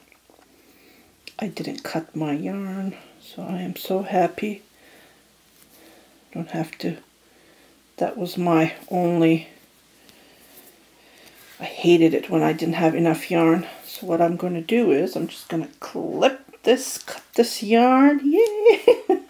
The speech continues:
And then I'm gonna pull the other yarn from underneath. So what I'll do is, I still have plenty of time. Uh,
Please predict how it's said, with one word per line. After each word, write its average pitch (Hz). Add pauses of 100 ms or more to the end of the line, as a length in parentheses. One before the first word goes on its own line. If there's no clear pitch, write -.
(960)
And 220
then 233
I'm 202
gonna 190
pull 214
the 190
other 214
yarn 180
from -
underneath. 208 (440)
So 214 (480)
what 180
I'll 175
do 214
is, 180
I -
still -
have -
plenty -
of -
time. - (1700)
Uh, 214